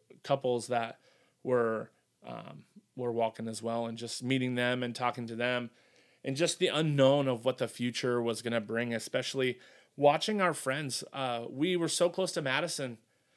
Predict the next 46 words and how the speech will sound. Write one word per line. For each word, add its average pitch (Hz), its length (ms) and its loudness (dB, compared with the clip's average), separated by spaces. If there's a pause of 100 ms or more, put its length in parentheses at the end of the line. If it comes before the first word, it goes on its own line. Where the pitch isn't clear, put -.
(220)
uh, 117 300 -6
Wisconsin, 117 600 -6
and 185 340 2
we 175 140 0
lived 175 300 2
near 160 160 0
Fort 143 260 -2
McCoy, 139 420 2
Wisconsin. 127 560 -4
That, 117 180 -6
that's 127 180 -4
our 117 220 -6
hometown 120 480 -6
is 107 140 -10
near 117 200 -6
Fort 104 200 -12
McCoy. 117 420 -2
Is, - 180 -10 (200)
you 123 120 -10
know, - 120 -12
Fort 120 200 -10
McCoy 110 320 -6
is, 110 240 -10 (600)
like, - 120 -16
pretty 113 160 -6
much - 140 -10
part 104 160 -4
of 101 60 -6
this 107 140 -8
city. 117 360 -4 (1120)
And, 143 300 2
uh, 123 220 4 (680)
just 160 200 0
watching 160 360 0
all 147 260 4
of 147 100 0
our 139 120 4
friends 135 560 -2
that 123 240 0
were 127 140 -2
in 131 180 -6
the 131 80 0
military, 123 640 -2
whether 123 320 0
it 113 160 -4
be, 120 400 -4